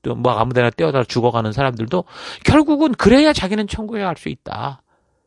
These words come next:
이거 말도 안 되는 이런 운명론 때문에 지금 그렇게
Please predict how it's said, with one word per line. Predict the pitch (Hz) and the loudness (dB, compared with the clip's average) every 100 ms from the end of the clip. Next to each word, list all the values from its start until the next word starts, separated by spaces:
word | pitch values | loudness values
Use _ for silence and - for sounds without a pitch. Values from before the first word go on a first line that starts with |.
| _ _ _ | _ _ _
이거 | 247 | 2
말도 | 302 175 240 440 | 4 4 4 6
안 | 381 339 | 6 4
되는 | 349 | -2
이런 | 233 156 170 143 | 0 -2 -4 -6
운명론 | 139 196 196 170 127 | -6 -4 -4 -4 -6
때문에 | 113 165 131 | -6 -6 -6
지금 | - | -8
그렇게 | 104 - - 92 87 | -4 -4 -2 -6 -6